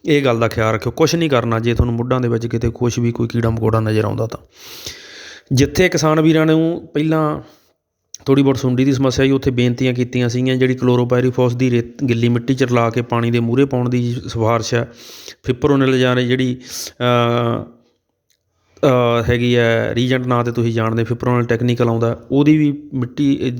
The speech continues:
ਗਿੱਲੀ ਮਿੱਟੀ 'ਚ ਰਲਾ ਕੇ ਛੇ ਸੱਤ ਕਿਲੋ ਦੀ ਪਾਣੀ ਦੇ ਮੂਹਰੇ ਸਿਫਾਰਿਸ਼ ਸੀ। ਤੇ ਸਪਰੇਅ ਆਪਾਂ ਕਰਨੀ ਸੀ, ਜੇ ਜ਼ਰੂਰਤ ਪੈਂਦੀ ਹੈ ਤਾਂ ਬਾਅਦ 'ਚੋਂ ਕੋਰਾਜਨ ਦੀ ਸਪਰੇਅ ਕਰ ਸਕਦੇ। ਕਿਸਾਨ ਵੀਰਾਂ ਨੇ ਕੀ ਕੀਤਾ, ਕਲੋਰੋ ਦੀ ਕਈ ਥਾਵਾਂ 'ਤੇ ਸਪਰੇਅ ਕਰੀ ਗਏ,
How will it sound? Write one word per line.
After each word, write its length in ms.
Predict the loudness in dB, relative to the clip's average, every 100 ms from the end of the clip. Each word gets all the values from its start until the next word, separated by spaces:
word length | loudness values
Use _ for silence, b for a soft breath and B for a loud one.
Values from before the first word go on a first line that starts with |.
| -10 -6 -2
ਗਿੱਲੀ 200 | 0 2
ਮਿੱਟੀ 240 | 2 2
'ਚ 40 | 0
ਰਲਾ 200 | 2 0
ਕੇ 100 | -2
ਛੇ 200 | -2 -2
ਸੱਤ 220 | -2 -4
ਕਿਲੋ 260 | -4 -2 -4
ਦੀ 100 | -4
ਪਾਣੀ 280 | -2 -2
ਦੇ 100 | 0
ਮੂਹਰੇ 220 | 0 0 0
ਸਿਫਾਰਿਸ਼ 340 | 0 -2 -4
ਸੀ। 160 | -6 -10 B B B B B B B B B 0
ਤੇ 340 | 2 4 2
ਸਪਰੇਅ 380 | 0 0 2 2
ਆਪਾਂ 180 | 2 0
ਕਰਨੀ 320 | 0 -2 -2
ਸੀ, 140 | -2
ਜੇ 240 | -2 0 -2
ਜ਼ਰੂਰਤ 380 | -2 -2 -2 -2
ਪੈਂਦੀ 340 | -2 0 0
ਹੈ 60 | 0
ਤਾਂ 100 | 2
ਬਾਅਦ 240 | 2 0
'ਚੋਂ 220 | -2 -6
ਕੋਰਾਜਨ 400 | -2 0 0 -2
ਦੀ 80 | -6
ਸਪਰੇਅ 260 | -8 -8 -8
ਕਰ 140 | -8
ਸਕਦੇ। 320 | -6 -4 -4
ਕਿਸਾਨ 380 | -6 -2 0 2
ਵੀਰਾਂ 240 | 2 2
ਨੇ 80 | 0
ਕੀ 160 | -2 -4
ਕੀਤਾ, 300 | -4 -4 -6
ਕਲੋਰੋ 420 | -2 0 2 2
ਦੀ 80 | 0
ਕਈ 180 | 0 0
ਥਾਵਾਂ 180 | 0
'ਤੇ 80 | -2
ਸਪਰੇਅ 300 | -4 -2 -2
ਕਰੀ 240 | 0 0 0
ਗਏ, 140 | -4